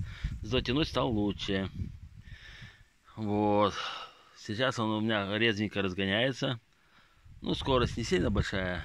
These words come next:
э, не замерял, но нормально, мне хватит по селу ездить. Конечно, вот этот мост желательно устанавливать на скутер с-, где-то сто пятьдесят кубиков.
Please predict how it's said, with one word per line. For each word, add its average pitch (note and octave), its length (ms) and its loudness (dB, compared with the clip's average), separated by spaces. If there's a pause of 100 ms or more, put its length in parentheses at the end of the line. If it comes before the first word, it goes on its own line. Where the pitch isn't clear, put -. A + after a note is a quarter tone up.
(100)
э, F#2 420 -10
не A2+ 200 4
замерял, A#2+ 440 2
но A#2 240 0
нормально, B2+ 600 2
мне B2+ 180 2
хватит F2+ 380 -2 (520)
по G2 80 -8
селу G2+ 240 2
ездить. F2 540 2 (720)
Конечно, C#3 420 4
вот A2+ 160 4
этот A#2 240 4
мост D#3 380 4 (680)
желательно A#2 760 2
устанавливать A2 640 2
на G#2 400 0
скутер A2+ 520 4
с-, - 240 -4 (240)
где-то A2 420 -2
сто - 260 -4
пятьдесят - 360 -4
кубиков. F#2+ 500 -4